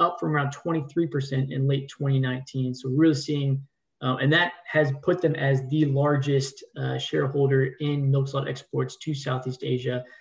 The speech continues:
uh, above the European Union, above New Zealand. Um, and also in, in, uh, skim milk powder, U S has increased market share there, um, as well from twenty-six percent, uh, up to forty-five percent.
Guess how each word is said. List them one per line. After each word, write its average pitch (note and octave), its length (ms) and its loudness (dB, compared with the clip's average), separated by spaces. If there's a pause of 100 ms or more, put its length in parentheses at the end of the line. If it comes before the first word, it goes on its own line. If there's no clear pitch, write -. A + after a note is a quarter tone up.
(220)
uh, B2 180 -2
above C#3 380 4
the C3 60 -4
European B2+ 420 2
Union, B2 380 -2
above A#2+ 340 -4
New A#2 140 -6
Zealand. A#2 400 -8 (500)
Um, C3 280 0
and C3 120 2
also D#3 360 4
in, C3 200 2 (140)
in, B2 240 -4
uh, A#2+ 220 -6
skim F3+ 340 2
milk E3 180 0
powder, C#3 520 0 (340)
U D3+ 180 8
S B2+ 100 4
has B2 80 -6
increased C#3 440 -2
market C3 340 0
share B2+ 360 2
there, C3 600 2 (100)
um, B2+ 520 0
as A#2+ 160 -6
well C#3 320 4
from B2+ 220 -6
twenty-six C#3+ 640 -4
percent, C3+ 560 -2 (380)
uh, B2 80 -4
up C3+ 220 0
to C3+ 80 -4
forty-five C3+ 600 -2
percent. B2 440 -6